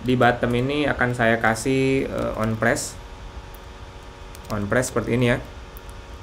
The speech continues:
Jadi on press ini adalah sebuah perintah. Jadi ketika dia diklik, buttonnya diklik, nanti dia akan mun-,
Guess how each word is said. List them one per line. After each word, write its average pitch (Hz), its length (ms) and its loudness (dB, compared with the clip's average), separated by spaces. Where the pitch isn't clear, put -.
Jadi 160 320 12
on 151 240 8
press 143 200 10
ini 151 240 4
adalah 135 280 12
sebuah 131 440 8
perintah. 127 600 8
Jadi 123 160 8
ketika 131 320 4
dia 120 320 8
diklik, 120 400 2
buttonnya 117 240 4
diklik, 120 280 4
nanti 120 240 2
dia 127 160 6
akan 123 160 4
mun-, 113 240 2